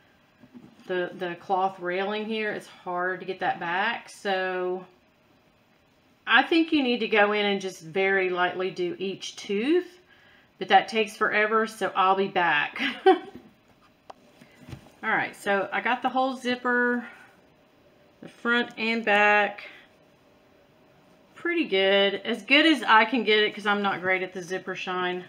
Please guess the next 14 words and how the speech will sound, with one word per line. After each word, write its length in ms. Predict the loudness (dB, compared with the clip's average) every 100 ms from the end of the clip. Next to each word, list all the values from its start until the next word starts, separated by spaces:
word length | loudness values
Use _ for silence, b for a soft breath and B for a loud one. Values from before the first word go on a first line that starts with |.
| -12
or 200 | -8 -4
the 80 | -4
hardware, 460 | -4 -4 -4 -4 -2
but 400 | -2 -2 -4 -12 B B B B B B
I 140 | -6 2
brought 280 | 6 6
the 80 | 4
hardware 420 | 2 0 2 0
back 400 | 4 4 4 0
to 640 | -8 -2 0 2 2 -2 -4 B B B B B _ _ -20 _ _ _ -14
at 100 | -4
least 300 | -2 -2 -2
a 80 | -2
brassy, 800 | 2 4 4 2 0 0 0